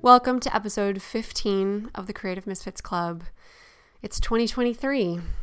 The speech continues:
and we made it into a new year. Today's episode is called Welcome to the Misfit Paradigm, and it's the first episode of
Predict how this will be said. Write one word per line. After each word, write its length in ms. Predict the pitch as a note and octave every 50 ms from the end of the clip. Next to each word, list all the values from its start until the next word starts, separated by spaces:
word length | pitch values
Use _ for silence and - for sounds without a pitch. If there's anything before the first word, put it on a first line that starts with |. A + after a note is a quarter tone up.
| - - - - - - - - _
and 640 | - F#3 F3+ F3 F3 F3 F3+ F3+ F3+ - - - - - - - _ _ _ -
we 100 | F#3+ F#3+
made 200 | A3+ F#3+ G3+ G#3
it 80 | A3+
into 240 | - G#3+ - - A3
a 40 | G#3
new 120 | G#3 G#3
year. 440 | G#3 G#3 G#3+ A3+ G#3 F#3 E3+ E3+ E3+ - - - - - - - - - - - - _ -
Today's 260 | - - A#3 A#3+ A#3
episode 320 | B3 A3+ A3+ G#3 A#3+ A3+
is 120 | G#3 G3+ -
called 200 | - G#3+ G#3 G3
Welcome 640 | F#3 F#3 F3 F3 F3+ - A#3 A3+ A#3+ B3+ C4 B3+ - -
to 100 | - A3+
the 280 | - G#3+ G3+ G3+ G3 - - -
Misfit 480 | F#3+ F3+ F3+ - - - F#3+ F#3+ -
Paradigm, 640 | - F#3 G3+ D#3+ E3+ D3+ - D#3+ D3+ D3+ C#3+ D#3+ F3 - - - - - - _ _ _ _ _ _ _ _ _ _ _ _ _ _ _ - - _ -
and 120 | G3 F#3
it's 140 | F3+ - -
the 80 | F3+
first 260 | - - F#3 G3 - G3+
episode 540 | F3+ - F3 - - F3+ E3+ E3 F#3 G3 - -
of 440 | - E3+ E3 D#3+ D#3+ F3 - -